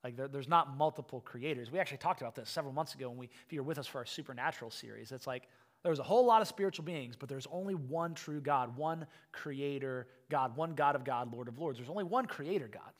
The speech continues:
And here John is saying that this word, this,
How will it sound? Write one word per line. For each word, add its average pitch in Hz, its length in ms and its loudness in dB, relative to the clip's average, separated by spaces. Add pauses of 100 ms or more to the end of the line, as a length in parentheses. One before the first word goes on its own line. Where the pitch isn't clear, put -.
(100)
And 135 100 -10
here 247 260 4
John 208 300 10
is 185 100 4
saying 139 460 2 (300)
that 147 160 -2
this - 180 2
word, 160 480 4
this, 196 180 4